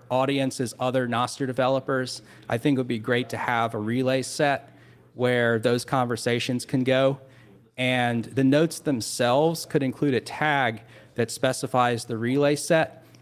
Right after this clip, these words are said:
and then other relays that are general purpose relays, they could filter out based on that tag. And I think that would be good for, uh, making a better onboarding experience where people that are new and just checking it out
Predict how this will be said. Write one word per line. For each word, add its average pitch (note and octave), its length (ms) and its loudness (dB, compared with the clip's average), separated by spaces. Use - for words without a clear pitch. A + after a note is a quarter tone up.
and B2+ 100 2
then C3+ 220 4
other F3+ 300 4
relays B2+ 540 0
that B2+ 100 0
are A#2 80 0
general B2 360 0
purpose C#3+ 460 -4
relays, D#3 600 2
they E3 120 2
could F#3 140 4
filter C3 500 0
out B2 280 2
based A#2 300 -2
on A2 100 0
that G2+ 240 -4
tag. F2+ 460 -4
And A#2+ 100 0
I C3 80 2
think C#3+ 200 0
that C#3+ 100 4
would B2 120 2
be A#2+ 100 -2
good B2 360 0
for, A2+ 400 0
uh, A2+ 320 0
making C#3+ 360 0
a C3+ 60 2
better B2+ 300 0
onboarding B2 600 0
experience A2+ 720 -4
where A2+ 580 2
people D3+ 440 2
that B2+ 180 4
are A2+ 100 2
new D#3+ 440 6
and A#2+ 100 4
just C3 180 -6
checking C3 380 -2
it A#2 100 -4
out B2 380 2